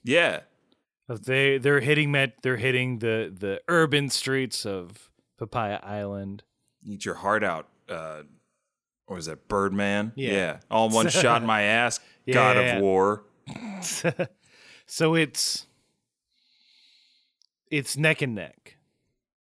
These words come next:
Speaker 1: Oh, yeah.
Speaker 2: It looks like Tien's probably gonna hit the ground first, but then some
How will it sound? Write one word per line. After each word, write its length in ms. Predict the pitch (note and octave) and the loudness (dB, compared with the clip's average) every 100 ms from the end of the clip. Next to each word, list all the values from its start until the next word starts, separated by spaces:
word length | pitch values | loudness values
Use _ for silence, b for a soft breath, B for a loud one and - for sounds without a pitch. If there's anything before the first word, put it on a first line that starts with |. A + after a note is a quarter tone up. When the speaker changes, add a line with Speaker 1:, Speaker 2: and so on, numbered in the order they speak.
| _ _ - | _ _ -6
Speaker 1:
Oh, 100 | G#2 | -4
yeah. 140 | D#2 - _ _ _ | -4 -8 _ _ _
Speaker 2:
It 120 | A#2 | -6
looks 340 | B2 C#3+ - C#3 | -2 -2 -2 -2
like 600 | C3+ C3 B2+ - - _ _ _ | 0 0 -2 -8 -20 _ _ _
Tien's 720 | - C#3+ C3 B2+ B2+ C3 B2 | -10 -4 0 0 0 -2 -6
probably 280 | - B2+ B2 | -4 -4 -2
gonna 180 | A#2+ A#2+ | -4 -4
hit 120 | A#2+ | -6
the 60 | A2+ | -6
ground 520 | A#2 A2+ A2+ A2+ G#2+ | -6 -4 -4 -6 -10
first, 680 | - G2 F2 A2 - - - b b b b b b b _ | -10 -10 -8 -10 -12 -14 -20 b b b b b b b _
but 220 | A#2+ G2 | -12 -6
then 360 | A#2+ A#2+ B2 A#2 | -4 -2 -2 -4
some 760 | - - A#2 A#2 A#2 A2 G2 | -4 -2 -2 -2 -4 -8 -10